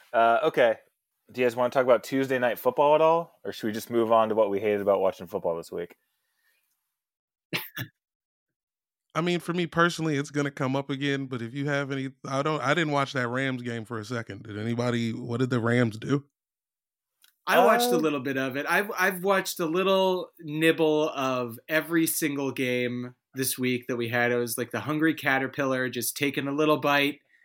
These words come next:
Speaker 3: out of every game that I could. And we
Speaker 2: <laughs>
Speaker 3: have, you know, we have eight games in eleven days, something like that, some kind of crazy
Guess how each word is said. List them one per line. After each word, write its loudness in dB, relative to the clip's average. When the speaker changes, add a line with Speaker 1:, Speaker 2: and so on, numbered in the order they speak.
Speaker 3:
out 0
of 0
every 2
game 2
that -2
I 0
could. 0
And -4
we 6
Speaker 2:
<laughs> 2
Speaker 3:
have, 2
you 0
know, 4
we 4
have 2
eight 0
games 2
in -2
eleven 0
days, 4
something -2
like -2
that, -4
some -4
kind -4
of -4
crazy -2